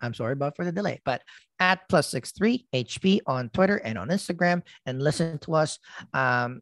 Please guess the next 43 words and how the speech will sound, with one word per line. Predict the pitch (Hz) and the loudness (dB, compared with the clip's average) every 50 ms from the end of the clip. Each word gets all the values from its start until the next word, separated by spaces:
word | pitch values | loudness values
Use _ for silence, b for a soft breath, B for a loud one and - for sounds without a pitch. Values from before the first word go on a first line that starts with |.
| _ | _
in | - 147 139 | -4 -2 -2
the | 139 139 | -2 -2
podcast | - - 147 151 147 - 165 160 - - | 0 2 2 2 2 2 -2 -2 -2 -2
app | - 170 - | -4 -2 -2
of | 175 - | -2 -2
your | - 175 | -2 -2
choice. | - - 240 240 - - - _ _ | -2 0 0 0 -2 -4 -10 _ _
Uh, | 135 135 139 143 139 143 147 147 147 147 147 143 143 | -2 0 2 2 2 2 2 2 2 2 2 0 0
you | 139 - | -2 -4
can | - 151 143 | -6 -6 -4
just, | 156 151 - - - | -4 -4 -4 -2 0
uh, | 160 147 143 139 139 | 2 4 4 4 4
search | 131 - 160 156 151 - - | 2 0 0 -2 -2 -2 -4
plus | - 175 151 - | -4 -4 -2 -2
six | - 156 - | -4 -8 -6
three | - 165 160 | -4 0 0
H | 156 160 - - | 0 0 0 -2
P. | - 208 226 247 302 - - | -2 -2 -2 -2 -4 -6 -6
I'm | - 135 131 | -6 -6 -4
sure | - - 170 160 156 | -2 2 4 4 4
we're | 156 165 165 | 6 4 2
there. | 156 170 170 175 190 214 - - - | 2 2 2 2 2 2 0 -4 -6
Uh, | - 135 143 139 127 127 127 | -4 -2 0 0 -2 -2 -2
we | 131 127 | -4 -2
prefer | 123 - 139 - 160 139 139 143 | -2 -2 -2 0 2 2 4 4
Apple | - 139 139 - 147 | 4 2 2 0 0
Podcasts | - - 151 151 - - 170 165 - - | 0 2 2 2 2 0 -2 -2 -2 -4
and | 170 | -6
Spotify. | - - 175 175 175 - - 190 190 190 202 - B B B B B B - | -2 0 0 0 0 0 2 2 2 2 2 -2 B B B B B B -8
Leave | 123 127 143 143 | -4 -4 -2 -2
us | 160 160 - | -4 -4 -2
a | 180 | 0
review. | 170 165 160 170 175 180 180 190 185 - b b b b _ _ _ - | 0 0 0 -2 -2 -2 -2 -2 -4 -6 b b b b _ _ _ -6
Talk | 165 147 - - | -6 -6 -6 -4
to | - - | -2 0
us. | 156 175 180 - - - 151 | 2 2 2 0 -4 -8 -6
We, | 139 135 135 | -6 -6 -6
we | 131 143 131 | -6 -4 -4
love | 131 135 131 - | -2 -4 -4 -6
interacting | 135 120 - - - 147 127 120 - - 127 120 | -8 -12 -12 -10 -6 -6 -6 -6 -6 -10 -10 -10
with | 120 117 | -10 -12
people | - - - - 120 120 | -14 -16 -14 -12 -12 -12
that | - - | -12 -12